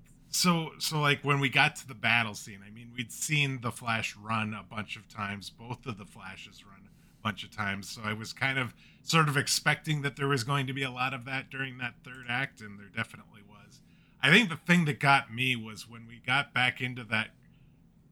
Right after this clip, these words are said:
chro-, chrono ball thing, and we start to see kind of the multiverse sort of break down, and we start to see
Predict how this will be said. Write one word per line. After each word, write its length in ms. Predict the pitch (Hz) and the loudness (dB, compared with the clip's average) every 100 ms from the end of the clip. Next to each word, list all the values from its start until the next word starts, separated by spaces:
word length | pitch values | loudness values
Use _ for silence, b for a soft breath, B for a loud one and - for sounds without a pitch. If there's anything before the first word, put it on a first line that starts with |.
| - - | -12 2
chro-, 320 | 135 127 107 | 4 4 0
chrono 540 | - - 135 139 131 | 0 8 10 10 6
ball 500 | 104 113 110 101 101 | 2 0 2 2 0
thing, 680 | 95 - 117 104 98 95 95 - b b b - - - | -4 0 2 4 2 -2 -6 -10 b b b -20 -14 2
and 440 | 113 117 120 113 | 6 6 4 2
we 120 | 123 | 0
start 420 | 117 - 143 147 - | 0 0 2 0 -2
to 80 | 120 | -2
see 240 | - 135 | 0 0
kind 340 | - 120 120 | -2 0 0
of 140 | 120 104 | 0 -2
the 80 | 113 | -2
multiverse 760 | 110 117 - 120 110 110 107 | 0 -2 0 0 0 -2 -2
sort 320 | - - 117 | 2 2 2
of 200 | 113 98 | -4 -6
break 320 | 113 113 113 - | 2 2 2 2
down, 320 | 110 110 101 | 4 4 2
and 160 | 101 | -4
we 80 | 101 | -6
start 380 | 104 - 135 - | -4 -2 -2 -4
to 80 | 123 | -4
see 640 | - - 131 127 120 113 | 0 2 4 4 4 0